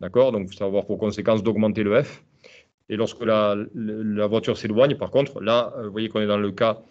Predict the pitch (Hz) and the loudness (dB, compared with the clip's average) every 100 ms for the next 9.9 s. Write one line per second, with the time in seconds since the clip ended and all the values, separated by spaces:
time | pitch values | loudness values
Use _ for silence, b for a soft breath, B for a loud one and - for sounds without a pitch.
0 | B B B - 104 - 110 104 104 98 | B B B -8 -8 -6 -6 -2 -2 0
1 | 110 104 104 104 B B _ 107 101 98 | 0 0 -2 -18 B B _ -2 0 2
2 | 98 98 98 95 95 95 95 95 107 127 | 2 2 2 0 0 0 0 0 4 4
3 | 120 117 98 101 101 - 143 151 127 113 | 4 0 -4 -4 -4 -2 -2 -2 -6 -2
4 | 113 - 117 - 95 92 95 101 135 117 | -2 -2 -8 -8 -10 -8 -4 2 2 0
5 | 104 101 98 - 127 127 - b b b | -4 -4 -4 2 2 2 -8 b b b
6 | _ 104 107 - 135 113 92 - 127 - | _ -8 -6 -4 -2 -2 -2 -2 -2 -2
7 | 123 98 92 92 87 92 101 92 92 104 | -6 -4 -2 -2 -2 0 0 0 -4 -6
8 | - 95 95 92 120 101 104 147 117 104 | -4 -2 -2 -2 -2 0 2 2 2 0
9 | 98 113 143 - 110 98 98 120 131 | 0 0 0 -4 -10 -8 -2 0 0